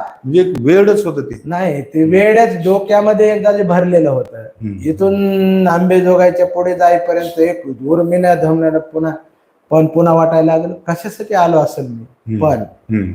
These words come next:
Speaker 2: माझी मानसिक स्थिती मला थांबवू देत नव्हती.
Speaker 1: हम्म.
Speaker 2: आणि मी या ठिकाणी निघालो. आता रात्रीच्या ज्यावेळेस मी निघालो, एकेकाला कळायला लागलं,
Speaker 1: हम्म.
Speaker 2: आमच्या घरी बी कळालं.
Speaker 1: हम्म.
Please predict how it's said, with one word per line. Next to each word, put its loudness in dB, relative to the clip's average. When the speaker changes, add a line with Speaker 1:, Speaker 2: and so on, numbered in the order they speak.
Speaker 2:
माझी -2
मानसिक 0
स्थिती -10
मला -8
थांबवू 2
देत -8
नव्हती. -12
Speaker 1:
हम्म. -12
Speaker 2:
आणि 2
मी 4
या 4
ठिकाणी 0
निघालो. 2
आता -2
रात्रीच्या 0
ज्यावेळेस 2
मी -6
निघालो, 2
एकेकाला 0
कळायला 4
लागलं, 2
Speaker 1:
हम्म. -6
Speaker 2:
आमच्या -4
घरी -2
बी -6
कळालं. 0
Speaker 1:
हम्म. -6